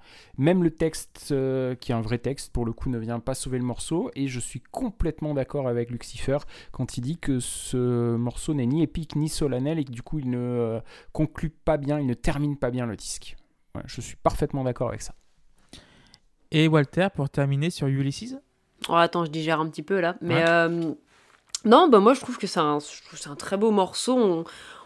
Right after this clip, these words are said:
Speaker 3: on a commencé l'album avec vraiment Lisa Gérard et là c'est un peu Brendan Perry qui ferme la marche. Un peu comme si on avait voyagé tout l'album et lui il est en mode allez hop, et on retourne sur Terre, let's go. Et, euh, non, je le trouve vraiment cool, c'est, c'est, c'est doux, c'est, c'est léger.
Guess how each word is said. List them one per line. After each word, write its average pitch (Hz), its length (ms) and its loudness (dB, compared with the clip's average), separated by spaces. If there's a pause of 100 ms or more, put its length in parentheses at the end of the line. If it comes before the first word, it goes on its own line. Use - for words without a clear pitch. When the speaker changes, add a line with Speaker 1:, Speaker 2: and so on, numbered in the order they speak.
(140)
Speaker 3:
on 202 80 6
a 254 60 12
commencé 277 360 10
l'album 262 340 10
avec 202 200 8
vraiment 208 220 6
Lisa 220 260 6
Gérard 220 360 6
et 196 60 0
là 214 120 4
c'est 190 220 0 (220)
un 165 100 -4
peu 214 140 2
Brendan 190 300 2
Perry 208 260 0
qui 190 140 -8
ferme 196 240 4
la 175 100 2
marche. - 400 0 (600)
Un 190 100 10
peu 254 180 8
comme 233 160 6
si 254 200 4
on 233 100 6
avait 185 180 4
voyagé 185 340 8
tout 208 120 -4
l'album 185 340 4
et 160 80 4
lui 165 80 4
il - 20 4
est 165 40 4
en 147 40 4
mode 143 140 2
allez 151 100 6
hop, 165 120 2 (220)
et 196 280 8
on 214 60 12
retourne 220 260 4
sur 220 200 0
Terre, 214 320 8
let's 233 240 0
go. 208 280 4 (720)
Et, 175 180 12
euh, 170 160 12
non, 247 200 10
je 226 60 6
le 185 60 6
trouve 175 200 -2
vraiment 185 300 6 (160)
cool, 254 200 2
c'est, 170 360 2
c'est, 170 220 0
c'est 196 180 0
doux, 240 280 4
c'est, 208 300 4
c'est 202 180 2
léger. 233 600 6